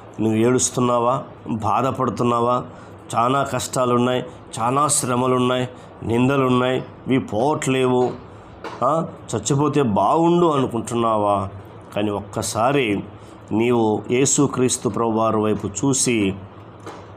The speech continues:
వీరు చేసిన చిన్న ప్రార్థన చేస్తున్నప్పుడు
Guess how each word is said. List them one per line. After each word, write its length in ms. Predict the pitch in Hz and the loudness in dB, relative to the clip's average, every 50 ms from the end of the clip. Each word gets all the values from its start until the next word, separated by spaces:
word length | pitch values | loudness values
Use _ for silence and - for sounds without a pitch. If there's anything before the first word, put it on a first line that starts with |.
| - - - | -16 -8 -2
వీరు 280 | 123 131 147 170 175 175 | 2 4 6 6 6 4
చేసిన 420 | 160 170 151 143 - - 135 127 | 4 4 4 4 2 2 2 0
చిన్న 520 | 123 110 101 - 143 151 160 170 165 170 160 | 0 0 0 0 2 4 6 6 6 4 4
ప్రార్థన 720 | - 120 127 127 123 98 90 - 117 120 117 107 98 98 107 - - - - - - - - | 2 0 0 0 -2 -2 -2 -2 0 0 2 0 0 -2 -6 -10 -16 -18 -18 -18 -10 -4 -2
చేస్తున్నప్పుడు 880 | 120 120 113 - - 127 120 113 110 98 107 - 120 117 107 104 101 | 0 0 0 -2 0 0 2 2 2 0 0 0 2 2 2 2 0